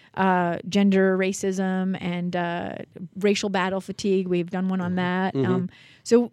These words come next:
Speaker 1: it's been, it's, it's what we're interested in. And we basically started the podcast, um, because writing editorials was a slower process. And I said, "Let's just take it to K S L and see if they'll let us do a podcast." And they put us,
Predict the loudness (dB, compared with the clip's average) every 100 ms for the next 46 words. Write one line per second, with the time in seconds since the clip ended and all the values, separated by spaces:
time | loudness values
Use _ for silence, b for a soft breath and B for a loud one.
0 | 2 2 4 6 6 4 0 -8 -4 -4
1 | -6 -10 -2 2 2 4 2 0 -2 -2
2 | -2 0 2 2 6 4 4 0 0 4
3 | 4 2 0 0 0 0 0 0 -4 -16
4 | b b b -4 -2 0 0 0 0 -4
5 | -14 _ -6 2 4 6 4 0 -2 0
6 | 0 0 -2 -6 -8 -12 -10 -8 -2 0
7 | 0 -2 -6 -6 -6 -8 -8 -8 -6 -6
8 | -4 -6 -6 -10 -8 -6 -8 -12 _ -6
9 | -2 -2 -2 -2 -2 -4 -6 -6 -6 -6
10 | -6 -6 -4 -6 -4 -6 -8 b b b
11 | b 0 2 2 -2 -6 -2 -2 -2